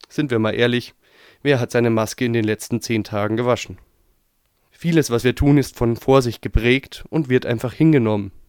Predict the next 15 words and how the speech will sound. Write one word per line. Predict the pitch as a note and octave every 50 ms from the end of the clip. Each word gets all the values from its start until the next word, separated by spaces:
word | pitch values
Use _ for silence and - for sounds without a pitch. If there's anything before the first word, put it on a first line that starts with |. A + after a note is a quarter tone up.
| _ _
Aber | - A#2+ A#2 A#2+ A#2 -
tragfähige | - A#2 A#2+ B2 C3 C#3 - - B2+ A#2+ A2+ A2+ G#2
Konzepte, | - - A#2 G#2+ - - D#3 - _ _ - G#2+ G#2 - - _ _ _ _ _ -
die | C3 B2
darauf | B2 A2+ A2 A#2+ -
hindeuten, | - D3+ D#3+ E3 D3+ C3 A#2+ A#2 A2 - A#2+ A2+
dass | G#2 A2 - -
wir | A#2+ A#2+ A2+
wissen, | C#3 E3 - - C3+ B2+ A2+
was | A#2 A#2 - -
wir | B2+ A#2
im | G2 G#2 - -
Herbst | - C3 C3+ D#3 D#3+ - - - - _
und | - A#2+ A2 G#2 G2 A2+
Winter | C#3 D#3 D3 - - G#2 A#2